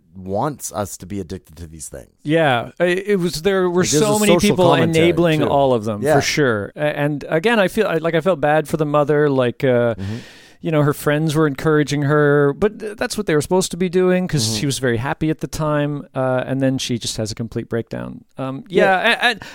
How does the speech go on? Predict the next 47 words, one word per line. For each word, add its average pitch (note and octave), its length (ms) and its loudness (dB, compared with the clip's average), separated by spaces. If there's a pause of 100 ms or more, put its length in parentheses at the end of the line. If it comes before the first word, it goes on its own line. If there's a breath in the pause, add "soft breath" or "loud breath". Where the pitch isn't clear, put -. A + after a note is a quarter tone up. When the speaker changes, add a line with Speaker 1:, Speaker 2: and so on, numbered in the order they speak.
(140)
Speaker 2:
I, A3 200 2
I, A3 300 2
I G3+ 100 2
admit, F#3+ 300 2
as E3+ 160 2
a F3+ 80 2
film G#3 400 2
and E3 200 0
drawing F3+ 340 4
those E3 220 2
parallels E3 680 4
and D3+ 100 -2
things D#3 220 0
like C3+ 140 0
that, E3 240 2
it, C#3+ 160 -6
it's D3 160 -4
very D3 180 2
successful, B2+ 560 -2
which B2+ 160 -2
is C3+ 80 0
why C#3+ 200 2
I - 20 4
appreciated D3 520 0
it - 80 -8
more C#3 220 0
the A2+ 100 -2
second A#2+ 360 -4
time A2+ 220 -6
that A#2 80 -6
I - 40 -4
Speaker 1:
Yeah. A#2 60 -6
Speaker 2:
watched B2+ 280 -2
it. A2+ 160 -8 (560 loud breath)
I C#3 80 -14
still G3 460 -4 (140)
didn't C#3+ 300 -4 (420)
Speaker 1:
Well, C3+ 200 4
Speaker 2:
care. G2 100 -4
Speaker 1:
I - 20 -2
mean, D3+ 200 0
Dar-, G3+ 280 2
Darren D#3 540 -4
Aronofsky A2 540 -4
is F#2+ 180 -6
a F#2+ 200 -6
difficult G2 760 -8